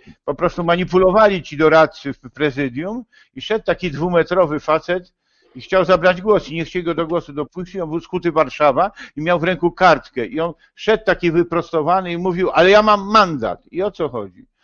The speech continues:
Że zanim on tam przyszedł, to była masówka załogi i kilka tysięcy hutników powiedziało mu, co ma załatwić. I, i bardzo wielu ludzi, ja też uważam, że Solidarność t-, w tej strukturze międzyzakładowych komitetów strajkowych,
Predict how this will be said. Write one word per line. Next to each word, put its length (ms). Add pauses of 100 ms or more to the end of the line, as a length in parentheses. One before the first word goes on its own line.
(260)
Że 100
zanim 280
on 140
tam 200
przyszedł, 480
to 80
była 220
masówka 580
załogi 480
i 60
kilka 320
tysięcy 460
hutników 520 (260)
powiedziało 560
mu, 140
co 220
ma 160
załatwić. 760 (260)
I, 100 (220)
i 80
bardzo 360
wielu 300
ludzi, 280
ja 120
też 240
uważam, 580 (400)
że 160
Solidarność 1120 (500)
t-, 140
w 80
tej 140
strukturze 520
międzyzakładowych 1040
komitetów 560
strajkowych, 560